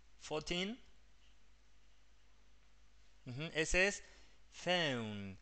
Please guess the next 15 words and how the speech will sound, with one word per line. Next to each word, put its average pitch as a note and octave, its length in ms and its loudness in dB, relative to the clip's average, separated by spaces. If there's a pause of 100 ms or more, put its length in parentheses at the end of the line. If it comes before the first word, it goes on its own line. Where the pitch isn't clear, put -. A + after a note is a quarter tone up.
(360)
Eh, C#3 400 -2
ese D#3+ 300 4
sonido E3 340 0
es F#3 280 4
eu, B2 460 4 (340)
¿no? D#3+ 300 -2 (120)
El C3 140 -2
que - 80 -2
está F#3 180 4
marcado G3 400 8
ahí F3+ 220 6
en F#3 100 4
rojito G3+ 540 0
es C#3+ 300 2
eu. A#2+ 400 4